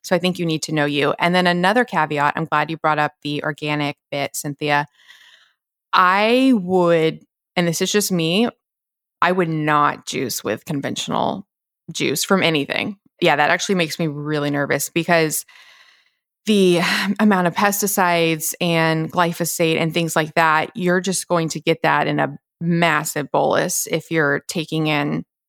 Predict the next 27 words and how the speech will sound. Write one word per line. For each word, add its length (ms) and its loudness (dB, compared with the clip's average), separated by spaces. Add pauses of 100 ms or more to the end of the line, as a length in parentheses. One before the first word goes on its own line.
(100)
the 180 0
juice, 420 -2
especially 340 2
because 260 0
glyphosate 440 -2
is 140 -4
water 280 0
soluble. 840 0
<laughs> 40 -20 (360)
So 320 0
you're 260 6
basically 720 4
just 420 -2 (540)
hitting 280 2
yourself 600 2
with 180 4
a 60 2
potentially 360 -2
high 280 2
load 260 2
of 140 4
that. 400 4
And 180 0
that 160 2
actually 380 -4
does 360 -4
make 220 -6